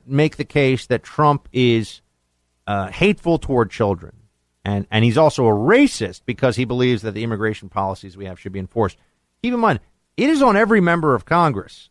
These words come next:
If there is a law, people have been saying, "Well, Buck, slavery was legal in this country at one point two." I-, if there's a law that is unjust, the people that are the legislature at that time have a moral responsibility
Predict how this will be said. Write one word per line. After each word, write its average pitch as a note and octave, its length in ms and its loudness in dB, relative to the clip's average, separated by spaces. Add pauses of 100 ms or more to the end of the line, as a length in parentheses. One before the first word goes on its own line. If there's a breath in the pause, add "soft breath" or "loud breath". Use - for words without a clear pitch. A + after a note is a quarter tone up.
(420)
If B2+ 140 -2
there A#3+ 220 4
is F3+ 120 2
a D#3 40 4
law, C#3+ 320 4
people F#3 280 -4
have C#3+ 40 -2
been C3+ 80 -4
saying, B2 200 -2
"Well, C#3+ 180 4
Buck, A2+ 240 0
slavery B2 440 2
was G2+ 160 -2
legal G#2+ 200 0
in G#2 60 0
this G2 100 -6
country G#2 260 -4
at G2+ 60 -8
one A2 140 -4
point G#2 220 -4
two." C3 280 -2 (520)
I-, G3+ 140 4
if G3+ 140 2
there's C4+ 240 2
a A#3 60 2
law F3+ 280 4
that D#3+ 160 2
is B2 100 -2
unjust, D3 480 0
the B2 80 -2
people G#3+ 440 2
that B2+ 160 4
are A2 300 4
the A2+ 240 0
legislature F3 840 0
at G#2+ 100 -2
that A#2+ 220 -4
time C#3 460 -2 (640)
have D3+ 200 2
a C3+ 120 4
moral G#3 760 6 (140)
responsibility D3 1160 0